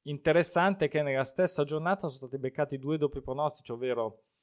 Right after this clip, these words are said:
potrebbe essere un doppio pareggio, una che vince, che deve vincere contro una che deve perdere, eccetera, eccetera. Ok, quindi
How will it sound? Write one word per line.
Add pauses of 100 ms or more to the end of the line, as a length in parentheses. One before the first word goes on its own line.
(1040)
potrebbe
essere
un
doppio
pareggio,
una
che
vince,
che
deve
vincere
contro
una
che
deve
perdere,
eccetera,
eccetera.
Ok,
quindi